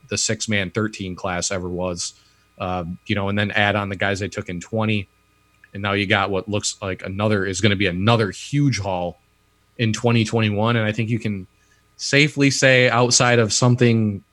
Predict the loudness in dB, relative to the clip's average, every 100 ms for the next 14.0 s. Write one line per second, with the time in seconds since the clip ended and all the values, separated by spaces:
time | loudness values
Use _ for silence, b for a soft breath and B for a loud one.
0 | -12 2 6 6 6 4 4 0 0 -2
1 | 0 2 4 4 4 4 6 4 2 -2
2 | 0 2 2 4 2 0 -4 0 4 6
3 | 6 4 -2 b b _ 0 4 4 4
4 | 2 0 -2 4 4 4 2 0 0 0
5 | 0 0 0 -2 -4 -6 -8 0 4 6
6 | 4 2 -4 _ _ _ _ _ -4 -2
7 | 0 0 0 -4 -2 0 0 0 0 0
8 | 2 0 -6 -12 _ _ _ _ -10 -8
9 | -6 -4 -2 2 2 4 2 2 0 2
10 | 2 4 2 -4 -10 _ _ _ _ _
11 | _ _ _ -4 0 2 2 2 -2 -2
12 | -4 -4 -4 -4 -4 -2 -2 -2 -2 0
13 | -2 -2 -6 -8 -8 -6 -6 -4 -4 -6